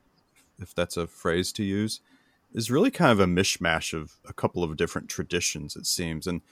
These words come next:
there's some overlap with some of those. Like, I definitely appreciate a lot that Stoicism has to offer, but also appreciate some of things like, uh, Taoist Zen Buddhism has to offer, and pull in some Christianity,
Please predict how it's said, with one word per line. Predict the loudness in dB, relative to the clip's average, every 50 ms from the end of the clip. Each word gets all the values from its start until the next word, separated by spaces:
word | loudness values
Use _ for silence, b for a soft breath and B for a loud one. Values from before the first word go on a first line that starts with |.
| _ _ _
there's | -2 -2 0
some | 2 2 2 4
overlap | 6 6 6 6 6 6 6 6 4 4
with | 0 -6
some | -4 -4 -2 -2
of | 0 0
those. | 2 2 0 0 0 2
Like, | 4 4 4 2 0 _ _ _ _ _ _ -20 -20 _ _ _ _ _ _ _ 0
I | 2 2
definitely | 6 8 6 6 6 6 4 6 6 8 6 6 4 2 -4 -12 _ _ _ _ _ _ -10
appreciate | -10 -2 0 0 2 2 2 4 4 4 4 2 0 -2
a | -4 -2
lot | 2 4 4 4 4 2 0
that | -2 -2 -2 -4
Stoicism | -2 2 2 2 2 2 0 -2 -4 -4 -6 -4
has | -4 -4 -4 -4 -4 -8
to | -6 -4 -2
offer, | -2 -2 -2 -4 -4 -4 -6 -6 _ _ _ _ _ _ _ _ _ _ _
but | 0 2 2
also | 4 4 2 2 2 2 2
appreciate | 2 2 2 0 2 2 2 2 2 2 0 -4 -6
some | -2 0 2 2 2
of | 2 0 0
things | 0 0 2 2 2 2 4
like, | 4 4 4 4 6
uh, | 6 6 6
Taoist | 6 6 6 8 10 10 10 8 6 2 -2 -4 -2
Zen | 0 2 4 4 4
Buddhism | 4 4 4 4 4 2 2 -2 -4 -2
has | 0 0 0 0 0
to | -4 -4
offer, | 0 0 0 0 0 0 -2 -2 -2 -4 _ _ _ _ _ _ _ _ 0
and | 4 6 8 8 8 6 4 2 -2 -2
pull | 0 2 4 6
in | 6 4 4 2 -2
some | -2 -2 -2 -2 -2 -4 -6 -6
Christianity, | -6 -4 -4 -4 -4 -6 -4 -2 0 0 2 0 0 0 0 2 2 4 2 2